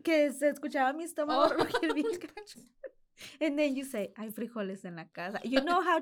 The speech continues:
Speaker 1: triggering that is.
Speaker 2: It is, I know.
Speaker 1: Esas son
Speaker 2: It is.
Speaker 1: memorias, güey, de ni-, esas son marcas, cicatrices de niñez.
Speaker 2: A
Speaker 1: Cuando
Speaker 2: todos nos ha,
Speaker 1: sí,
Speaker 2: güey.
Speaker 1: güey.
Speaker 2: Pantari,
Speaker 1: ¿Cuándo?
Speaker 2: ¿podemos pasar por un Happy Meal? Hay frijoles en la casa.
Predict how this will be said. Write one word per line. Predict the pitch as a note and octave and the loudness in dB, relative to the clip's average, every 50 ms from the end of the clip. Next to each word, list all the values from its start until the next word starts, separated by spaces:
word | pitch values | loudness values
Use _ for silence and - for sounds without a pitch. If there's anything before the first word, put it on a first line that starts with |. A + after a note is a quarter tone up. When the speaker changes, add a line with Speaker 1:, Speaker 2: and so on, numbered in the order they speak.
| - - | 0 -4
Speaker 1:
triggering | - - D4 A#3 G#3+ A#3 B3 B3+ B3 A#3+ A3+ | -6 -4 -4 -2 0 0 0 0 0 -2 -2
that | B3+ G#3+ G#3+ F#3+ | -2 -2 0 0
is. | F#3 F#3 G3 A3+ C4+ A3 | -2 -2 -4 -6 -4 -4
Speaker 2:
It | A#3+ A3+ G#3 | -2 0 0
is, | G#3 G3+ F#3 F3 F3 - - | 0 0 -2 -4 -4 -6 -6
I | - G3+ G#3 G3 | -4 -4 -2 -2
know. | F#3+ F3 D#3 E3 - - _ _ _ _ _ _ _ | 0 -2 -2 -2 -6 -10 _ _ _ _ _ _ _
Speaker 1:
Esas | - A#3+ C4 C4+ D#4 D4+ E4 | -2 -2 0 0 -2 -4 -2
son | D4 C#4 | -2 0
Speaker 2:
It | - C4 | 2 4
is. | - | 4
Speaker 1:
memorias, | E3+ D#3+ - A#3+ B3 C4 C4+ C#4 C#4 D4+ | 4 4 2 2 2 2 2 0 -2 -4
güey, | D4 D4 C#4+ D4 C#4 - - | -4 -4 -4 -4 -6 -6 -4
de | A#3 B3 B3 G#3+ | -2 -2 -2 -2
ni-, | A#3 A3 A#3 A#3+ - - | -2 -2 -4 -4 -4 -4
esas | A#3+ C4+ C4+ D#4 E4 D#4+ | -6 -6 -6 -6 -4 -4
son | D#4+ D4+ D4 B3+ | -2 -2 -2 -2
marcas, | A#3 A3+ A#3 A#3 - G#3 G3+ G#3 - | -2 -2 -4 -6 -6 -6 -6 -6 -6
cicatrices | C4+ C4+ B3+ A#3 A3+ A3 - - A#3+ B3+ B3+ B3 D4 D4+ D#4+ | -6 -6 -4 -6 -6 -6 -6 -6 -6 -6 -6 -6 -8 -8 -6
de | E4+ D4 | -6 -4
niñez. | C4 B3 G#3+ G#3 G3+ G3+ G#3 A3+ D4+ F#4+ - - _ _ _ _ _ - | -4 -4 -4 -4 -6 -6 -8 -8 -10 -12 -14 -18 _ _ _ _ _ -4
Speaker 2:
A | - A#3 | 0 0
Speaker 1:
Cuando | A3+ A#3 A#3+ G#3 | 2 4 4 6
Speaker 2:
todos | G#3+ A3+ A#3 A3+ G#3+ G#3+ A3 A3 | 6 8 8 6 6 4 2 0
nos | G#3 G#3 G#3 G#3 | -4 -2 0 0
ha, | G3 - | 2 2
Speaker 1:
sí, | - B3 C4 | 0 0 -2
Speaker 2:
güey. | G#3 G#3 G3 F#3+ F#3 F#3 - | 0 0 -2 -2 -4 -6 -10
Speaker 1:
güey. | B3 - - _ _ - - - - - - | -14 -18 -18 _ _ -18 -16 -16 -14 -10 -8
Speaker 2:
Pantari, | C4+ C4+ B3 D4+ D#4 F4 - | -8 -4 -2 -2 0 0 -2
Speaker 1:
¿Cuándo? | D#4 D4+ D4+ D4 D4 - | -2 -4 -4 -6 -6 -8
Speaker 2:
¿podemos | D4 C#4 C#4 D4 D#4+ D#4+ | -8 -8 -6 -8 -8 -10
pasar | - D#4+ E4 D#4+ D#4+ | -12 -10 -10 -8 -8
por | - E4 | -6 -6
un | E4 D4+ C4+ | -6 -6 -6
Happy | B3+ B3+ - B3+ | -8 -8 -8 -8
Meal? | B3+ B3+ B3+ B3+ _ - | -8 -8 -8 -10 _ -20
Hay | G3 | -12
frijoles | - - G#3 - - G3+ G#3 G#3 - | -10 -8 -8 -6 -6 -8 -8 -8 -8
en | G#3+ F#3+ | -8 -8
la | F#3 F#3+ - | -8 -8 -8
casa. | - F#3 F#3+ - - | -10 -12 -10 -12 -14